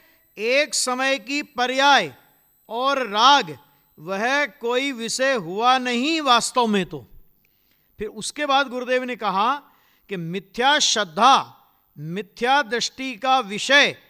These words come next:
वास्तव में वह इसका विषय ही नहीं है। ऐसा होने पर भी विषय कहना पड़ता है। कारण विषय क्या उसका,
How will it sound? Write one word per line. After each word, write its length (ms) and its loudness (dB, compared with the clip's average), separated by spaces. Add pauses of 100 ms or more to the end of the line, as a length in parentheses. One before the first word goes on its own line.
(300)
वास्तव 880 -2
में 580 -6
वह 680 -4 (120)
इसका 560 -2
विषय 540 -6
ही 320 -8
नहीं 320 -10
है। 300 -10 (600)
ऐसा 840 -2 (380)
होने 480 -4
पर 340 -4
भी 560 -6 (260)
विषय 480 -2
कहना 520 2
पड़ता 460 6
है। 340 -2 (720)
कारण 440 2 (380)
विषय 380 -2
क्या 220 6
उसका, 400 0